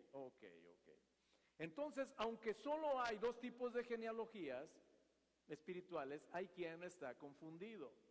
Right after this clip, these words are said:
Cree que tiene una y realmente tiene otra genealogía, ¿sí? Mire, cuando estoy hablando de genealogía espiritual, estoy hablando de,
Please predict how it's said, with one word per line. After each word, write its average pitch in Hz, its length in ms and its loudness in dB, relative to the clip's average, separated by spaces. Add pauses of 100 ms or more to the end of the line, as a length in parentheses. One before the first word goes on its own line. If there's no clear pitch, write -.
(540)
Cree 180 260 2
que 202 120 0
tiene 196 320 -2
una 170 380 -2
y 170 80 -2
realmente 147 480 -4
tiene 131 260 -8
otra 117 360 -8
genealogía, 113 720 -12 (640)
¿sí? 101 160 -18 (360)
Mire, 139 260 -6 (1040)
cuando 143 200 -4
estoy 214 180 0
hablando 220 300 2
de 208 60 0
genealogía 156 460 -4
espiritual, 170 500 -2
estoy 170 280 -2
hablando 160 420 -2
de, 151 420 -4